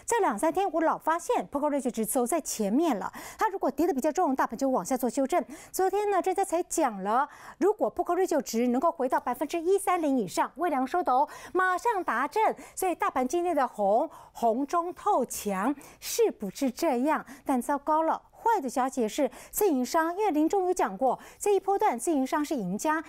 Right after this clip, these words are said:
可是他多单连二减了，这一好一坏的讯号，到底我怎么判断呢？涨多跌少，跟您报告雅股，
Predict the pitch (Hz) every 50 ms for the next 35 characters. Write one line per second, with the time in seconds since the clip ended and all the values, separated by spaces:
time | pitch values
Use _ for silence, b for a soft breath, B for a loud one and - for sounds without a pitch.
0 | B B B - 415 440 427 403 - 392 403 403 403 415 403 392 359 285 262 285
1 | 349 415 440 381 320 - - 285 240 190 185 208 233 254 277 B B B B B
2 | - 466 440 440 466 - - 294 226 220 240 240 - 392 330 269 262 - - 427
3 | 370 311 285 - 392 392 349 311 240 - - 392 349 - 247 208 196 202 220 254
4 | - - - 254 202 175 180 180 175 - 254 226 185 180 220 185 175 175 175 180
5 | B 311 B B B - 330 320 392 403 - 320 311 359 359 - - 208 202 214
6 | 240 269 - - - 269 277 277 339 302 - 370 381 349 277 208 185 190 185 202
7 | 240 - - 202 196 220 269